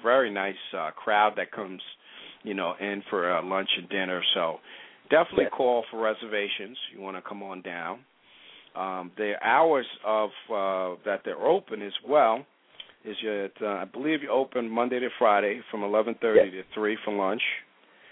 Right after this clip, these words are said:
Speaker 2: Mm-hmm.
Speaker 1: And then I believe for dinner, you're open from four thirty to nine thirty. And, um, and you open, uh, six days a week. And on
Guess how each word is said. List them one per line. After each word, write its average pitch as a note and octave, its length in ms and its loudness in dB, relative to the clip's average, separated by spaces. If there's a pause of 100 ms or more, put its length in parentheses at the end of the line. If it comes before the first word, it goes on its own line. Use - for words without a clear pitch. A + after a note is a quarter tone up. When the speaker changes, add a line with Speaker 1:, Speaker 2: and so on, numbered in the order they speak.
(100)
Speaker 2:
Mm-hmm. G#2 360 0
Speaker 1:
And G#2 100 -6
then A2+ 240 4
I G#2+ 60 4
believe A#2+ 340 0
for A#2+ 80 -4
dinner, D3+ 480 4 (360)
you're A#2+ 180 -2
open B2+ 360 0
from A#2+ 100 -12 (120)
four C3+ 240 4
thirty C3 280 0
to C3+ 100 0
nine D#3+ 320 4
thirty. F2+ 360 -6 (680)
And, G2+ 360 -6
um, G2 560 0 (520)
and G2+ 120 -2
you F#2+ 120 0
open, A2+ 500 4
uh, G2 160 0 (100)
six C3+ 160 -4
days C#3 240 2
a E3 60 -6
week. A#2 280 -6 (960)
And A#2+ 340 -4
on C3 160 0